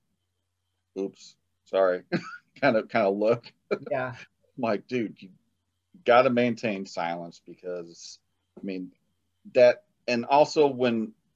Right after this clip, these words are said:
Speaker 1: when you have to repeat yourself over and over again,
Speaker 2: Yeah.
Speaker 1: yeah, those seconds turn into minutes, and time is money at that point. You're like, I mean, dang, man,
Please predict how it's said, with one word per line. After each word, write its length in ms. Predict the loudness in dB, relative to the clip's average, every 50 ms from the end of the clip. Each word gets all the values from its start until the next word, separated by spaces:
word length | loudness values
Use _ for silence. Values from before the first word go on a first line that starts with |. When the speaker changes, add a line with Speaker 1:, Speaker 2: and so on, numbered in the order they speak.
| _ _ -8
Speaker 1:
when 120 | -2 -2 0
you 80 | 2
have 180 | 2 2 2 2
to 60 | 0
repeat 280 | -4 -4 -4 -6 -10 -8
yourself 320 | -8 -6 -2 0 -2 0 0
over 140 | 0 0 0
and 100 | 0 -2
over 220 | -2 0 -2 -2
again, 380 | 0 0 -2 -2 -2 -4 -8 -12
Speaker 2:
Yeah. 180 | -14 -14 -14 -14 -16 _ 2
Speaker 1:
yeah, 160 | 6 6 8
those 240 | 8 6 6 4 4
seconds 420 | 4 4 4 4 2 -4 -4 -4
turn 220 | -4 -2 0 0 2
into 200 | 2 2 0 0
minutes, 520 | -2 0 0 0 2 0 0 -2 -4 -10 -8 -4
and 440 | 0 0 0 0 0 -2 -6 -10 -10
time 260 | -6 -4 -2 -2 -2
is 140 | -4 -6 -4
money 340 | -4 -2 -2 -2 -4 -6 -14 -18 _ _ _ -18 -16
at 100 | -10 -6
that 260 | -6 -6 -6 _ _ -12
point. 200 | -12 -12 -12 _ _
You're 140 | -12 -10 -8
like, 320 | -8 -6 -6 -8 -8 -10 _ _ _ _ _ _ _ _ _ _ _ _ _ _ _ _ _ _ _ _ _ _ _ -16
I 40 |
mean, 300 | -14 -14 -14 -14 -16 -20 _ _ _ _ _ _ _ _ _ _ _ _ _
dang, 320 | -10 -6 -6 -6 -6 -6 -6
man, 320 | -4 -4 -4 -4 -6 -8